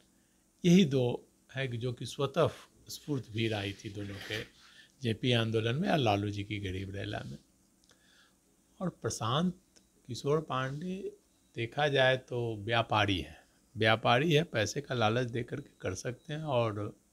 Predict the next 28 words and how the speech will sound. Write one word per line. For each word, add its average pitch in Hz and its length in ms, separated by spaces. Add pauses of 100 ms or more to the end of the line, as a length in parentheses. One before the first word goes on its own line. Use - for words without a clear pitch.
(960)
पांडे 110 280
जी 117 140
ने 113 120
बड़े-बड़े 113 520
दावे 104 340
किए 107 300
थे 101 360
कि - 1120
भाई 110 220
ये 110 260
कर 101 240
देंगे, 104 460
इतना 104 440
भीड़ 98 280
जुटेगा, 101 560
ये 104 320
होगा, 101 540 (800)
भौचक 120 440
रह 107 180
जाइएगा, 101 760 (680)
किसको 139 320
अध्यक्ष 117 420
बनाएंगे। 107 520
मुझे 160 260
लगता 151 340
है 151 100
कि 143 140
बस 139 440